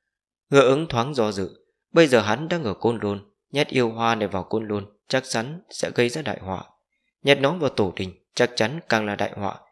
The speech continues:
Ném vào trong thiên hà, chỉ e mấy năm sau thiên hà sẽ bị ăn tới mức chim chóc muôn thú tuyệt tích, thậm chí còn ăn sạch cả thiên hà thủy sư. Nó vốn rất kính trọng ta,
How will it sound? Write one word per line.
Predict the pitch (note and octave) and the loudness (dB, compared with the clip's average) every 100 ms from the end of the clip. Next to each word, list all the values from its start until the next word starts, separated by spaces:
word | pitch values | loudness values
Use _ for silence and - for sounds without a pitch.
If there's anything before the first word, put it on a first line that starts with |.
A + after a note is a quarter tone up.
| _ _ _ | _ _ _
Ném | A#2+ C3 F3+ | 2 2 2
vào | C3 | 0
trong | C3 B2+ | 0 -2
thiên | - C3 | -4 -2
hà, | G2+ F#2 - _ _ _ | -4 -4 -8 _ _ _
chỉ | - B2 | 2 6
e | B2 B2 | 6 6
mấy | A#2+ | 4
năm | D#3+ B2 A2 | 2 0 -2
sau | A2 G#2+ G#2 - | 0 0 0 -4
thiên | D#3+ | -4
hà | B2+ G#2 F#2 | -2 -2 -2
sẽ | C#3+ | -4
bị | C#3 - | -6 -4
ăn | A#2+ G#2 | -4 -4
tới | G2+ | -4
mức | A2+ D3+ - | -6 -6 -4
chim | A2 G2 | -4 -4
chóc | B2+ - | -8 -4
muôn | G#2+ G2+ | -4 -4
thú | G#2 A#2+ E3+ | -6 -8 -6
tuyệt | F#2+ - | -8 -4
tích, | D3+ - _ _ _ _ _ - | -6 -6 _ _ _ _ _ 0
thậm | C3+ B2+ | 2 2
chí | B2 E3 | 2 2
còn | D3+ C3 | 2 2
ăn | E3 | 0
sạch | E3+ A#2 - | -2 -2 0
cả | A2 | 0
thiên | - D#3 | 0 -4
hà | A2+ G2+ | -2 -6
thủy | - G2+ | -4 -6
sư. | E2+ A2 A2+ - _ _ _ _ _ _ _ _ - | -4 -4 -6 -8 _ _ _ _ _ _ _ _ -8
Nó | A2+ A#2 | 0 0
vốn | G#2+ A#2 D3 | 4 2 2
rất | D3 - | -2 -2
kính | E3 | -2
trọng | - G2+ - | -2 -2 -2
ta, | G#2+ A#2 | 0 0